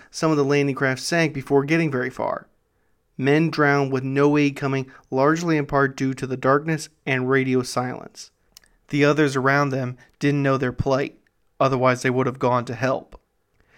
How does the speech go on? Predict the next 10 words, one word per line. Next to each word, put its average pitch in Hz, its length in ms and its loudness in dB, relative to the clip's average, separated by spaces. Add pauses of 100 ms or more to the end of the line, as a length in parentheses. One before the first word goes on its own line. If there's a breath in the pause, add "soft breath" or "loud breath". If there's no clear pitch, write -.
(140 soft breath)
Several 165 480 2
hundred 147 360 -2
drowned 135 340 2
before 127 280 -4
a 123 40 -8
single 139 360 -4
shot 131 300 0
had 120 100 -2
been 120 140 -6
fired. 120 460 -4